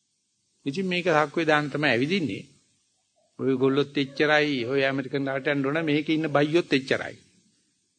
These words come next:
එකෙකුට තේරෙන්නේ නැහැ මේ තමන්ගේ තරමට ඉදි වෙන්න. ඇඟිල්ලේ තරමට ඉදි වෙන්න තේරෙන්නේ නැහැ ලෝකේ පරකාසේ. ඒකට අනුන් හූර කනවා. ඒ වගේම අනුන්ට මේ, මේ බලපෑම් කරන්න හදන මානසිකත්වයට සහ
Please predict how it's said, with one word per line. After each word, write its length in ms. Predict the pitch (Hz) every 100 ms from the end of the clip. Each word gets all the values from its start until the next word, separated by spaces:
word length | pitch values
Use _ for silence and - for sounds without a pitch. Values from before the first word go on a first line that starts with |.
| _
එකෙකුට 400 | 131 113 185 196 196
තේරෙන්නේ 420 | 160 147 147 135
නැහැ 240 | 139 156
මේ 160 | 156 147
තමන්ගේ 420 | 143 143 147 147
තරමට 340 | 143 143 147
ඉදි 220 | 143 131 131
වෙන්න. 240 | 113 101
ඇඟිල්ලේ 380 | 110 127 143 139
තරමට 320 | 135 135 127
ඉදි 180 | 120 131
වෙන්න 160 | 147
තේරෙන්නේ 340 | 160 156 123 110
නැහැ 160 | 151
ලෝකේ 260 | 143 139 156
පරකාසේ. 680 | 139 135 135 104 101 123 - - - -
ඒකට 360 | - 165 196 190
අනුන් 260 | 175 170
හූර 220 | 147 156
කනවා. 360 | 135 110 104 101 - _ _ _ _ _ _ _ _ _ _
ඒ 60 | 147
වගේම 280 | 143 135 135
අනුන්ට 360 | 131 135 135 135 123 117 - - _ _ _ -
මේ, 120 | 104
මේ 240 | 104 104 107 - - - -
බලපෑම් 500 | - 143 156 156 143
කරන්න 280 | 131 131 123
හදන 240 | 120 120 120
මානසිකත්වයට 840 | 120 123 131 143 139 131 101 80 - - - - -
සහ 140 | -